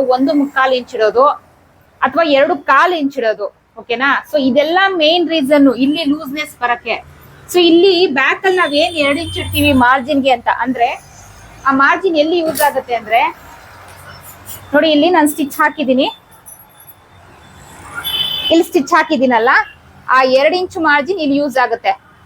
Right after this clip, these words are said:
ಆ ಎರಡು ಇಂಚ್ ಮಾರ್ಜಿನ್ ಇದು ಇತ್ತು, ಇಷ್ಟು ಸಾಕು ಅಂತ ಹೇಳಿ ಕಟ್ ಮಾಡಿ ನಾನು ಇಲ್ಲಿ ಫಿನಿಶಿಂಗ್ ಕೊಟ್ಟಿರೋದು. So ಇಲ್ಲಿ ನಾನು ಐದು ಇಂಚು, ಐದು, ಸಾರಿ, ಐದು ಸ್ಟಿಚ್ ಎಕ್ಸ್ಟ್ರಾ ಹಾಕಿದೀನಿ. So ಇಲ್ಲಿಗೆ ಯೂಸ್ ಆಗ್ಲಿ ಅಂತ ನಾವ್ ಎರಡು ಇಂಚು ಮಾರ್ಜಿನ್ ಕೊಡೋದು. ಓಕೆನಾ?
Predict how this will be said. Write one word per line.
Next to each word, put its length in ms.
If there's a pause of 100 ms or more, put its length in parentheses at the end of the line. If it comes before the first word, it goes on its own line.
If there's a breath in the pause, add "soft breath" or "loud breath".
(140)
ಆ 40
ಎರಡು 300
ಇಂಚ್ 180
ಮಾರ್ಜಿನ್ 400
ಇದು 120
ಇತ್ತು, 680
ಇಷ್ಟು 240
ಸಾಕು 420
ಅಂತ 240
ಹೇಳಿ 160
ಕಟ್ 300
ಮಾಡಿ 220
ನಾನು 180
ಇಲ್ಲಿ 220
ಫಿನಿಶಿಂಗ್ 360
ಕೊಟ್ಟಿರೋದು. 420 (580 soft breath)
So 100
ಇಲ್ಲಿ 160
ನಾನು 300 (840)
ಐದು 240
ಇಂಚು, 380
ಐದು, 300
ಸಾರಿ, 320
ಐದು 320
ಸ್ಟಿಚ್ 320
ಎಕ್ಸ್ಟ್ರಾ 380
ಹಾಕಿದೀನಿ. 460 (220)
So 100
ಇಲ್ಲಿಗೆ 460
ಯೂಸ್ 260
ಆಗ್ಲಿ 260
ಅಂತ 220
ನಾವ್ 180
ಎರಡು 240
ಇಂಚು 220
ಮಾರ್ಜಿನ್ 360
ಕೊಡೋದು. 260
ಓಕೆನಾ? 420